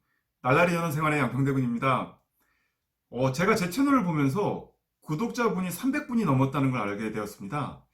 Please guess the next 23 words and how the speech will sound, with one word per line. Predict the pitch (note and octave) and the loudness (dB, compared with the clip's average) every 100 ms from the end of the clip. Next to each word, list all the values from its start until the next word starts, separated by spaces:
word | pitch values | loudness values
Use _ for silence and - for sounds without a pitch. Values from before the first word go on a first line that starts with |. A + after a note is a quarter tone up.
| _ _ _ _ _ _ _ - | _ _ _ _ _ _ _ -4
제 | C3+ | -2
채널에 | - B3 A#3 D3+ D3 C3 F#2+ | 2 2 4 4 4 2 -2
무려 | F2 G#2+ B2+ C3+ B2 A2+ | -8 -4 0 2 0 -4
삼백 | - F#3 A3 G#3+ | -6 -4 -2 -2
분이나 | F3+ D3+ C#3 | -4 -2 -2
넘는 | G2+ G#2+ G#2+ A#2+ A#2 F2 - _ _ _ _ _ - | -2 -4 -4 -4 -6 -8 -12 _ _ _ _ _ -8
분들이 | A2 B2 B2+ - | -2 0 -2 -4
구독을 | A2 A#2 B2+ | -4 -2 -2
눌러주신 | G#2 A2+ A2 A2+ G2 | -2 -4 -6 -8 -8
거에 | G2 C3+ F#2+ - _ _ _ | -4 -4 -6 -12 _ _ _
정말 | - A#2 C#3+ B2+ F3 - _ _ _ _ | -6 0 4 4 0 -8 _ _ _ _
깊은 | C3 - E3+ C#3 | -14 -8 -4 -2
감사를 | A2 A#2+ B2 G2+ | -2 -4 -4 -6
드립니다. | G2 F#2 G2 F2 - _ _ _ _ _ _ _ _ _ _ _ _ _ _ _ _ _ _ _ _ - | -10 -10 -10 -12 -18 _ _ _ _ _ _ _ _ _ _ _ _ _ _ _ _ _ _ _ _ 2
저 | F3+ | 6
양평대군은, | C#3+ D3+ A#3+ G3+ D3+ F3 G3+ G2 F2 _ _ - | 6 6 2 0 -2 -2 -4 -4 -10 _ _ -10
어, | A#2+ A2+ A2 | -8 -8 -6
조금 | D3 G3+ E3 | -4 -2 0
더 | C#3 D3 G#2 E2 - | 2 2 -2 -6 -18
이 | - G2+ F#2+ G2 | -18 -14 -10 -4
영상을 | A#2 C#3+ D#3+ D#3+ | -4 -2 -2 -4
제작함에 | - C3+ C3 C#3 A#2+ | -4 -4 -2 -2 -2
있어서 | - G2+ C#3 A#2+ | -4 -8 -8 -8